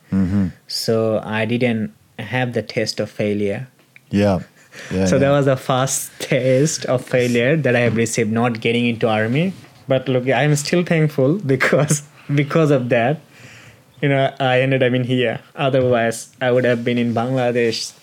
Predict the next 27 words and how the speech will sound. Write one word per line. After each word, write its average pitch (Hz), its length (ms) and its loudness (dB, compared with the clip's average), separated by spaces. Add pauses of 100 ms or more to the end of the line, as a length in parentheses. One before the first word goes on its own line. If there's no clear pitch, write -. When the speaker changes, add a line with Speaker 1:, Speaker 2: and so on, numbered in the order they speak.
(100)
Speaker 2:
serving 123 480 0
Bangladesh 123 280 -2 (100)
military. 123 380 -2 (220)
<laughs> 214 180 -2 (1200)
But 120 400 0 (2250)
yeah, 123 220 2
at 123 120 -2
that 143 180 2
time, 123 180 0
I 117 140 0
thought 120 160 -4
maybe 117 360 0
that 113 180 -2
life 113 260 -2
would 117 140 -4
be 110 100 -2
good. 117 320 -2
But 120 240 -2
right 113 400 0
now, 110 360 0
you 80 140 -4
know, 110 80 -4
I 104 100 -2
have 107 140 -2
no 110 180 0
regret 107 400 0
that 104 260 -2